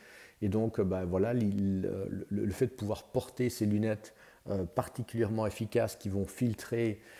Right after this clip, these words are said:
ce qui est, euh, ce qui ne nous est pas utile, ben, ça peut vraiment, euh, voilà, de nouveau nous permettre de, de hacker notre santé et notre performance.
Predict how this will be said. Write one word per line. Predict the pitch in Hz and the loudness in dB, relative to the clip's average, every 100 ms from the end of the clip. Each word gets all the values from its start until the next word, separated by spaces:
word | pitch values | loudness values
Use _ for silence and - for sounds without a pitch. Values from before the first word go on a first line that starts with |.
| - - | -20 -14
ce | - 101 | -4 -2
qui | - 110 107 | 0 2 4
est, | 104 | 6
euh, | 95 87 82 80 | 4 2 -2 -6
ce | - 104 | -4 -2
qui | 107 | 0
ne | 104 | 2
nous | 104 98 | 2 2
est | |
pas | 123 110 | 2 0
utile, | 95 - 165 175 | 0 -2 -2 -2
ben, | 85 | -4
ça | - | -4
peut | 110 120 | -2 -2
vraiment, | 107 131 135 131 131 107 | 0 0 0 2 4 4
euh, | 95 95 95 95 95 - | 4 2 0 -4 -6 -8
voilà, | 110 101 | -2 0
de | 92 | 0
nouveau | 95 98 110 117 | 0 0 2 2
nous | 104 | 2
permettre | - 101 110 120 90 | 2 0 2 0 0
de, | 92 - | -2 -2
de | 95 - | -6 -2
hacker | 117 - 120 110 | -2 0 0 2
notre | 98 - | 0 -4
santé | 98 104 95 - 117 117 | -4 -2 -2 2 2 2
et | 101 | 2
notre | 98 - 95 95 104 | 0 0 0 0 -4
performance. | 101 - 85 82 113 196 - | -8 -6 -4 -2 0 0 -4